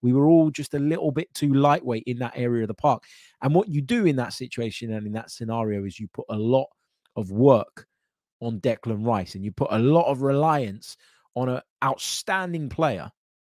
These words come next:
but sometimes it's too much against good opposition. And I hoped that we weren't gonna go there and do the same thing with Souček in midfield, with, um, Alvarez in midfield, and, and with James Ward-Prowse, who are all pretty, you know,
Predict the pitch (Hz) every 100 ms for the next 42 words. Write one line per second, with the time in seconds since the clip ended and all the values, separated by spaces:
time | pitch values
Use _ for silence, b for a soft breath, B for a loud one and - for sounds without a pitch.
0 | _ _ _ _ _ _ 139 - - 175
1 | 156 156 127 131 - 135 123 139 - 120
2 | 117 113 - 131 123 - 113 110 123 95
3 | 82 _ _ _ _ _ - 131 147 135
4 | 180 156 - - 135 131 131 135 143 127
5 | 117 127 123 110 107 107 113 104 - 120
6 | 110 120 107 92 - - 196 170 - 123
7 | 127 113 104 - 110 98 87 101 98 -
8 | b b b - 110 107 104 - - 156
9 | 170 139 131 123 104 110 107 - - 107
10 | 98 95 104 110 113 110 92 147 143 110
11 | 127 117 156 135 - 139 170 202 147 -
12 | 180 131 107 b b b b b b _
13 | _ _ _ _ _ _ 190 160